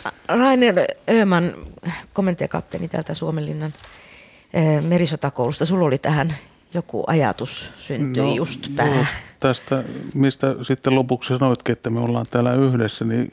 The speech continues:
Speaker 2: kun, jos Suomesta saatiin tämä kerjääminen pois sillä, että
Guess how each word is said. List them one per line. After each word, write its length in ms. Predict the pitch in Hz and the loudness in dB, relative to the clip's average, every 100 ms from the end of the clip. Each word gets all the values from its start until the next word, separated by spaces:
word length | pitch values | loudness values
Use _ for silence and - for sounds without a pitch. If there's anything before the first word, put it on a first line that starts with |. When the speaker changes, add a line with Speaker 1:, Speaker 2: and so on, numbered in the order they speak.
| _ | _
Speaker 2:
kun, 240 | - 120 - - - - _ | -4 -4 -4 -14 -20 -20 _
jos 160 | 123 - | -8 -2
Suomesta 440 | 139 135 127 - | 4 4 4 0
saatiin 440 | 117 123 120 127 123 | -4 -2 -2 -4 -2
tämä 240 | 120 120 | -2 -4
kerjääminen 840 | 120 131 127 117 113 113 117 120 117 | 0 0 0 0 -2 -2 -2 -4 -4
pois 380 | 131 127 117 - | -2 -2 -2 -6
sillä, 280 | 120 113 110 | -8 -4 -4
että 280 | - - | -4 -4